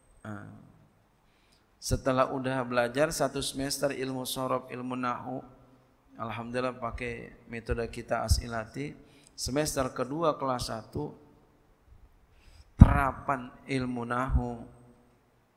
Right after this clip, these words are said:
Jadi nahu terapan itu pakai kitab Fathul Qorib. Penerapannya gimana tuh? Hasil kemarin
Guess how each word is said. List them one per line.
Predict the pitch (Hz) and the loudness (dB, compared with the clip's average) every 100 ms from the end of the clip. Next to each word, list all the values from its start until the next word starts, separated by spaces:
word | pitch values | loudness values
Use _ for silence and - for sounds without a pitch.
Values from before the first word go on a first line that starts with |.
| _ 110 | _ -6
Jadi | 107 | -4
nahu | 120 120 131 127 | 0 0 0 -4
terapan | 135 123 120 - 117 117 - 113 | 2 2 2 2 0 0 -10 -10
itu | 113 123 | -8 -8
pakai | 113 107 131 147 - - - - - - | -8 -6 -6 -8 -10 -20 -20 -20 -20 -18
kitab | 113 127 117 | -6 -6 -6
Fathul | 120 110 117 107 | -10 -10 -10 -8
Qorib. | 107 104 107 110 - - - _ _ | -8 -6 -8 -10 -14 -20 -20 _ _
Penerapannya | - 131 131 131 - 147 147 | -2 0 0 0 0 -4 -4
gimana | 131 135 139 131 | -6 -8 -6 -8
tuh? | - 120 - - - _ _ _ _ _ _ _ _ _ _ _ _ - - - | -10 -18 -20 -20 -20 _ _ _ _ _ _ _ _ _ _ _ _ -20 -16 -8
Hasil | 127 120 - 139 123 | -4 -4 -2 -2 -4
kemarin | - 123 117 110 113 104 | -8 -4 -2 -2 -6 -8